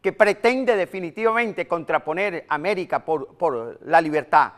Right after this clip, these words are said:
contra la libertad, contra la democracia. Esto que está ligado a Rusia, que promete militares,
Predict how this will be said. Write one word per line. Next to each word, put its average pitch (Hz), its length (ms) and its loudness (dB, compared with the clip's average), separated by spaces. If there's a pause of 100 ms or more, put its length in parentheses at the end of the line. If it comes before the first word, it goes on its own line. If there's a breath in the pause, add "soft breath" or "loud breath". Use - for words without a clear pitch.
(100)
contra 165 320 2
la 156 100 4
libertad, 151 520 4
contra 151 260 -4
la 151 60 2
democracia. 139 600 -2 (460 soft breath)
Esto 185 480 4 (840)
que 233 40 8
está 311 140 10
ligado 277 320 10
a 247 60 10
Rusia, 220 400 0
que 202 120 -4
promete 208 500 2
militares, 202 600 4